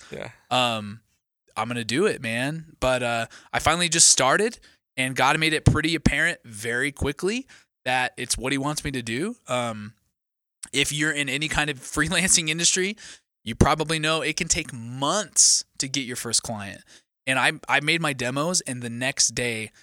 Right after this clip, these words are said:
Speaker 2: got a job invite that I nailed, got my first client, my first audition, and from there it allowed me to grow my portfolio. Other people noticed my work.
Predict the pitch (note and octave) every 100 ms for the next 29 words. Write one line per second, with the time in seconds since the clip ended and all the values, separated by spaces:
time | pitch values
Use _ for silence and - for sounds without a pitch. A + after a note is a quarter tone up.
0 | _ - A#2 G#2+ A2 A#2 A#2 G#2+ G#2+ -
1 | G2+ G2 A2+ C#3+ D3+ D3 - _ _ _
2 | _ _ - A#2 A#2 - A#2 - E3 E3
3 | D#3+ B2 A2+ B2 - A2 B2+ F3 F3 E3
4 | E3+ - - - A#2 B2 B2+ C#3+ D3 A#2+
5 | A#2+ A#2 A#2 G#2+ A2 G#2+ - F#2 - F3
6 | F3 E3 D#3+ B2 A#2+ C#3 A#2 A2+ G#2 -
7 | A2 C#3 D#3+ D#3+